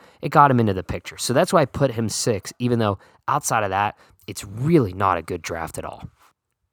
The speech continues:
So he's ranked seven. At eight, I have Nicky Ballone. Nicky took Jalen Hyatt,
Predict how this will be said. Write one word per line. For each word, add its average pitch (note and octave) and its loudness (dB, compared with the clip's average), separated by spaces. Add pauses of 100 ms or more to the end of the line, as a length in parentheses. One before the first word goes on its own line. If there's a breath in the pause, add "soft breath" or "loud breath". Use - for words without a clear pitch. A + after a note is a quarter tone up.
(540)
So A2+ 2
he's E3 -4
ranked B2+ -2
seven. - -6 (1160)
At C3 2
eight, - -4 (1000)
I - -8
have F#2 -6
Nicky F2+ -10
Ballone. F#2 -8 (1080 soft breath)
Nicky C#3+ 0 (100)
took G#2+ -4
Jalen A#2+ 0
Hyatt, C3 -2